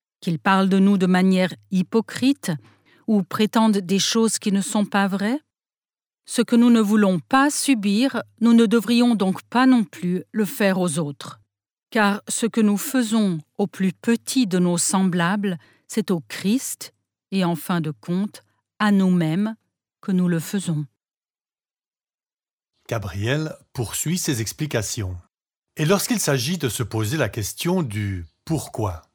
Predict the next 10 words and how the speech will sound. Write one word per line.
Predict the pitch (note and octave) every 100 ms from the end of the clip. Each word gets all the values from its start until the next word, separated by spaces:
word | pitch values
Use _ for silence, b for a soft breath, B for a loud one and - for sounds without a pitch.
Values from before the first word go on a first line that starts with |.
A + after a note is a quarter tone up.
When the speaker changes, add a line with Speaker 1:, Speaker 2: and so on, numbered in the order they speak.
| _ _ _ _ _
Speaker 2:
demandons-nous, | G#2+ G#2 G2+ G2+ A2 F3+ G3+ b b b b _
pourquoi | G#2 F#2+ - D3+ G3 F#3 _ _
voulons-nous | A#2+ A#2+ A2+ G2 B2 C3
être | C#3 G#3
malades ? | G3+ G#3+ F3+ A#2+ G#2+ G2 _ _ _ _ _ _ B B B B B
Car, | A3+ F#3+ - -
en | D#3 C3
fin | - A#3+
de | D3
compte, | A#2 B2 G#2+ G2+ - -